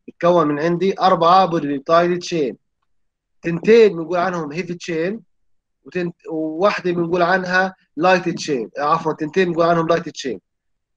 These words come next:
مين هم الهيفي تشين؟ مين هم اللايت تشين؟ زي ما احنا شايفين هنا بالصورة، الخضر، التنتين الخضر اللي هان في الوسط، هدول بنسميهم اللي هي اللايت تشين،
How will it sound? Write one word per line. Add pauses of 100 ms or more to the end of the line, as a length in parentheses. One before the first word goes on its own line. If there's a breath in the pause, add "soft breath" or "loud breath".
(160)
مين
هم
الهيفي
تشين؟
مين
هم
اللايت
تشين؟ (1800)
زي
ما
احنا
شايفين
هنا
بالصورة، (1800)
الخضر، (240)
التنتين
الخضر
اللي
هان (400)
في
الوسط، (3500)
هدول
بنسميهم
اللي
هي
اللايت
تشين،